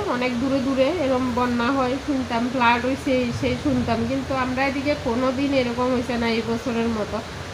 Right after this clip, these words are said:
তো, উম, ভীষণ খারাপ লাগতেছে। মানে যারার ক্ষতি হইছে, বাড়িঘর ভাঙছে, বাড়িঘরে জল উঠছে, বাড়িতে থাকতে পারতেছে না, তারার লাগে ভীষণ কষ্ট হইতেছে। আর আজকে, আজকের দিন তো সনরবাবু বাড়িতেই আসিল না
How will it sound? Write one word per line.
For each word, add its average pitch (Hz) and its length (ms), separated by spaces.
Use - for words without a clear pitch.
তো, 277 60
উম, 269 180
ভীষণ 320 400
খারাপ 262 240
লাগতেছে। 285 540
মানে 240 340
যারার 254 340
ক্ষতি 349 360
হইছে, 277 380
বাড়িঘর 269 440
ভাঙছে, 302 720
বাড়িঘরে 277 560
জল 285 220
উঠছে, 285 360
বাড়িতে 294 520
থাকতে 311 340
পারতেছে 302 500
না, 339 340
তারার 269 220
লাগে 294 280
ভীষণ 285 380
কষ্ট 254 280
হইতেছে। 277 480
আর 247 380
আজকে, 294 540
আজকের 277 460
দিন 349 200
তো 392 160
সনরবাবু 339 540
বাড়িতেই 311 480
আসিল 294 420
না 311 220